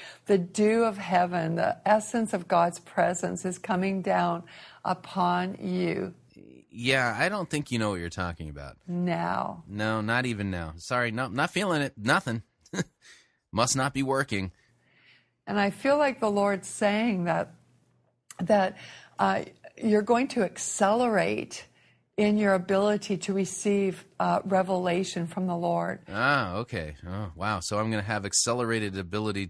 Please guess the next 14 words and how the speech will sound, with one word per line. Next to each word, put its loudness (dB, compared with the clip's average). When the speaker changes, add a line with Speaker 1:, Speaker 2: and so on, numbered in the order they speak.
Speaker 2:
to -6
receive -4
revelation. -4
Okay. -6
Um, 2
well, 0
I -2
mean, -2
I -4
don't -6
receive -4
that 2
anyway. -2
Um, -2